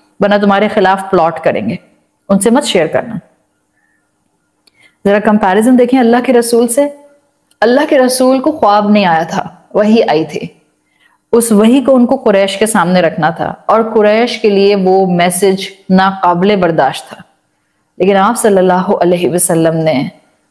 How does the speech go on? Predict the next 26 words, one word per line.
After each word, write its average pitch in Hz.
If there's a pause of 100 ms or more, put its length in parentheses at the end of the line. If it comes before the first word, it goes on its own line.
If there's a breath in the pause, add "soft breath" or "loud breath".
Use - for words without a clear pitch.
बगैर 202 (140)
किसी 208 (1400)
consequences 214
को 208
सामने 170
रखते 170
हुए 185
अल्लाह 190
के 202
पैगाम 175
को 175 (280)
as 196
it 202
is 214
सामने 160
रख 151
दिया। 160
तो 160
आप 202
सल्लल्लाहु 214
अलैहि 202
वसल्लम 202
का 220
इम्तिहान 196
सख्त 277
था। -